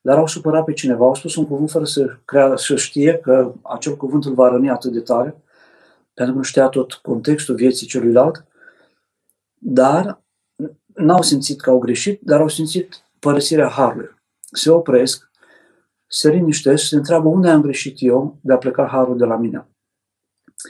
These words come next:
Reiau ora de dinainte, fiecare moment, reiau ce au făcut, cum, care au fost cuvintele pe care le-au adresat, pe cine a supărat. Și în-, încet, încet își dă seama,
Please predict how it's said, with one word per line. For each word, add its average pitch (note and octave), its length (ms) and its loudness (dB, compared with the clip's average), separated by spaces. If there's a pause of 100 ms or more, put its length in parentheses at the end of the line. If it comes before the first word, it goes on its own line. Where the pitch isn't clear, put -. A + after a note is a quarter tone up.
(400)
Reiau D3 560 4 (580)
ora D3 560 0 (220)
de C3+ 180 -4
dinainte, B2+ 500 4
fiecare C#3+ 400 0
moment, C3 420 0
reiau C#3 400 0
ce - 100 -6
au D3 100 -2
făcut, C3+ 360 -8
cum, C#3+ 520 -4
care C#3+ 220 -4
au D3 80 -4
fost C#3+ 200 -12
cuvintele C#3+ 340 -4
pe B2+ 100 -12
care C3 140 -4
le-au C3 120 2
adresat, A#2+ 520 -2 (1000)
pe A#2 120 0
cine D3 200 0
a C3+ 40 0
supărat. C3 680 -2 (920)
Și - 160 -8
în-, E3 260 -6
încet, D3 360 -4
încet F#3 340 -2
își D#3+ 160 -4
dă E3 60 -2
seama, D#3 580 0